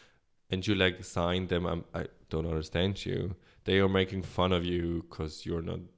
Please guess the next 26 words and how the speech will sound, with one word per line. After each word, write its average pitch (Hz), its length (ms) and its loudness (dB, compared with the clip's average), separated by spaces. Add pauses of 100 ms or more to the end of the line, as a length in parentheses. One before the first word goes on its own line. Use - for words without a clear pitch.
(140)
talking 80 280 -10
Spanish, - 600 -12
but 110 100 4
it 113 120 -2
doesn't 113 400 0
make 104 240 -2
you 95 60 -6
feel 92 180 -4
comfortable 95 600 -2
and 85 140 -4 (120)
wants 87 480 -6
you 90 120 -2
to 85 400 -6
watch - 300 -4
the 95 80 -8
show. 101 480 -2 (840)
And 95 140 -8
when 104 160 0
I 131 200 4
do 117 220 0
shows, 101 540 4
I 95 140 0
mean, 98 200 -4
the, 98 100 -4 (300)
the - 60 -20
first 117 480 2